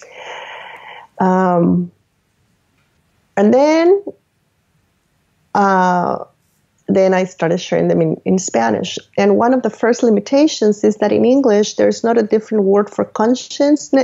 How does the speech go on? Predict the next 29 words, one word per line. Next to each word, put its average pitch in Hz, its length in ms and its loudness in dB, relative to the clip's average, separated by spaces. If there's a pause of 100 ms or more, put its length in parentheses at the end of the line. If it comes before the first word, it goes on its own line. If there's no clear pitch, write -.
(160)
consciousness 285 640 0
and 208 160 -2
conscience. - 580 -4 (540)
It's 202 80 4
the 202 60 2
same 208 260 0
word. 190 280 -2 (1900)
Consciousness 247 640 0
and 208 160 -4
conscience. - 540 -4 (1080)
You 285 140 2
know, 185 200 2
I 196 60 0
mean, 208 380 0
we 220 100 0
have 214 240 -4
translated 202 720 0
as 185 160 -4
conciencia, 185 880 0
you 180 60 2
know, 175 100 2
and 170 100 2
other 175 200 2
things, 185 400 0
but 208 200 -2
really, 208 720 2 (920)
it's - 160 -2
always 226 300 2
like, 220 380 -2